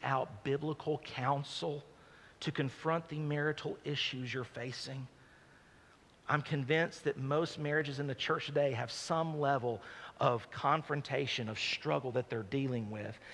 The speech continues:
And so many times we come into a worship service and we pretend like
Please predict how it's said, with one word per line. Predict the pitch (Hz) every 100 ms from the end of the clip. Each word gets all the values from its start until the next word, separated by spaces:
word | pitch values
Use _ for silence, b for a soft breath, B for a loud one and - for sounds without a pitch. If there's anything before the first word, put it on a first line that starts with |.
| B -
And | 139
so | - 185
many | 196 196
times | - 170 165 139
we | 135
come | 135 160 165
into | 160 - 156
a |
worship | 143 143 143 135
service | - 120 117 156
and | 151
we | 139
pretend | 147 131 175 180
like | 151 143